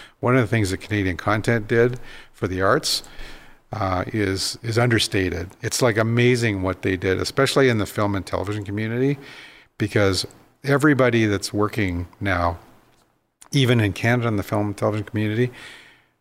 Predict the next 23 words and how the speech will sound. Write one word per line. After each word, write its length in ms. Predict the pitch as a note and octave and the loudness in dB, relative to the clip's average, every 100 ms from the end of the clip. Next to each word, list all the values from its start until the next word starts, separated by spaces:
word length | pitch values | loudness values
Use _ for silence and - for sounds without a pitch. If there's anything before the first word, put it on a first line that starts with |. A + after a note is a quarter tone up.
| - | -6
uh, 260 | G#2+ F#2+ F2+ - | -2 0 -2 -6
sh-, 200 | G#2 - - C#3 | -4 -4 -6 -12
should 220 | - A#2 G#2 | -2 -2 0
be 80 | |
credited 540 | G#2 A2+ G#2+ G2+ G2+ F#2 | 0 2 2 2 0 -2
the 100 | G2 | -2
original, 640 | G2 F#2+ G2+ F#2+ F#2 F#2 | -2 -2 0 -2 -2 -6
uh, 100 | - G#2 | -10 -8
Canadian 400 | G2+ G2+ F#2 F2+ | -4 -2 -4 -6
Content 460 | G2 F2+ - G2 | -6 -4 -4 -6
rules. 420 | F#2+ F#2 E2+ - - - _ - | -6 -10 -10 -12 -14 -20 _ -2
It 220 | G#2 - - - _ - | -2 -2 -16 -20 _ -12
started 500 | - B2+ B2 C#3+ C3 | -2 4 4 6 4
in 140 | A2+ | 4
music, 440 | G#2 G2 A2 G#2+ - - - - | 4 4 2 0 -6 -20 -10 -2
and 120 | G2+ | 0
it, 140 | F#2 - - - _ _ - | 0 -4 -20 -20 _ _ -8
it 180 | A2+ G#2+ | -6 0
made, 360 | A#2 A2 G2 - - - _ _ _ - | 4 4 2 -2 -16 -20 _ _ _ -2
it 120 | B2 | 2
made 280 | C3 A#2 - | 4 4 0
stars 460 | - A#2+ A2 F#2+ | 2 4 4 4
of 340 | G2 E2+ - | 0 -2 -6